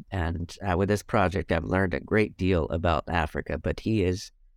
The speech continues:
more of the Africanist expert than I am in many ways. And, um,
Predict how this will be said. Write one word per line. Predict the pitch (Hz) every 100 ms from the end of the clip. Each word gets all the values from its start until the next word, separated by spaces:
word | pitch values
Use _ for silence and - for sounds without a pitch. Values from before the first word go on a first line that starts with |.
| _ -
more | 104
of | 95
the | 90
Africanist | - 90 92 95 95 73 - - - -
expert | 98 - - - - - -
than | - 78
I | 57 82
am | 69 69 78
in | 78
many | 80 80
ways. | - - - - - _ _ _ - - _ _ -
And, | 107 98 92 90 -
um, | 101 92 80 85 85